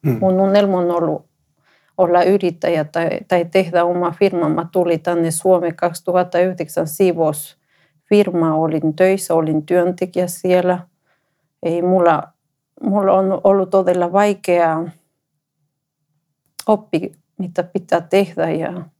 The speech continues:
Speaker 2: en osannut yhtään suomen kieli enkä englanti. Eli vaan,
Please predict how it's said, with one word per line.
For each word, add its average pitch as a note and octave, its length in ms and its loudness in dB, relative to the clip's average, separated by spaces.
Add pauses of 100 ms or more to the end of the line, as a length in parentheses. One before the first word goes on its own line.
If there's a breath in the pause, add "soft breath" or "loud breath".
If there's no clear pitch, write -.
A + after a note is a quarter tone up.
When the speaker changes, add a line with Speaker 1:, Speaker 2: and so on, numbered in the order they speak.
(260)
Speaker 2:
en F#3 140 0
osannut F3+ 400 -2
yhtään E3 380 -2
suomen F3+ 460 0
kieli F#3+ 480 0 (540)
enkä F3 360 4
englanti. F3+ 880 0 (140)
Eli E3+ 300 -4
vaan, F3 380 0